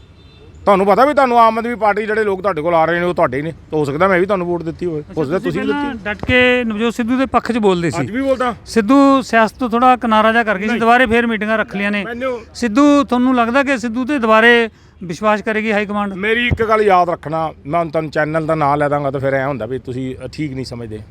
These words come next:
Speaker 1: ਮੈਂ ਇੱਕ ਚੈਨਲ 'ਤੇ ਪੰਜਾਬੀ ਦੇ ਜਿਹੜਾ ਆਪਣੇ ਆਪ ਨੂੰ ਕਹਿੰਦਾ ਕਹਾਉਂਦਾ ਪੰਜਾਬ ਦਾ ਚੈਨਲ ਹੈ, ਮੈਂ ਉਹਦੇ ਉੱਤੇ ਇੱਕ ਗੱਲ ਕਹੀ ਸੀ ਕਿ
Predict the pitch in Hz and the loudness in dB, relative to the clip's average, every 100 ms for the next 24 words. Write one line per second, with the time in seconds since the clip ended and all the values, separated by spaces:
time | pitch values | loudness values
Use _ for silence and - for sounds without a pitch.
0 | - - - - 185 - 170 151 143 147 | -20 -20 -14 -4 -4 -4 -2 -2 -2 -4
1 | 151 139 139 120 113 131 117 117 127 113 | -6 -6 -4 -4 -4 -6 -4 -4 -6 -6
2 | 123 113 123 113 123 131 127 117 98 101 | -6 -6 -8 -8 -6 -6 -6 -8 -10 -10
3 | 104 98 104 104 107 135 147 147 147 - | -10 -10 -10 -10 -10 -8 -4 -4 -6 -8
4 | 147 147 135 123 107 104 139 139 | -12 -10 -10 -8 -10 -12 -10 -10